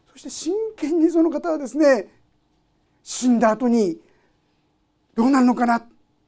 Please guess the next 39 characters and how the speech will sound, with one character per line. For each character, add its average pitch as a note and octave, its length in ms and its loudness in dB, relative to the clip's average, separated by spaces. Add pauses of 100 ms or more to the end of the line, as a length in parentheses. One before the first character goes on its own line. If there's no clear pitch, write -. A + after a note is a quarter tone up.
(520)
も G#3 120 -6
う G#3 60 -2
い A3 80 2
ろ E4 140 2
ん E4 280 -2
な D4+ 100 0
あ C4 40 -2
ら D4 120 2
ゆ C#4+ 100 -2
る C4+ 60 -6
宗 A3+ 240 -6
教 G3 160 -2
で F3 100 -4
す - 100 -14
ね、 A3 400 -6
ま G3 100 -6
あ、 - 20 -4
で F#3+ 100 -2
き G#3+ 100 -2
る G#3+ 80 -4
自 F3+ 220 -8
分 G3+ 80 -4
の G3+ 80 -2
そ A3+ 100 -6
の F#3+ 120 -2
病 G#3+ 160 0
気 A3 80 -4
の G#3+ 120 -2
体 B3+ 300 -8
の D4 60 -10
中 D4 160 -2
で B3 400 -4
求 F#3+ 160 -8
め G#3 100 -2
た G3+ 80 -8
そ G#3+ 140 -14
う A3 40 -16
で A3 100 -18
す。 - 120 -20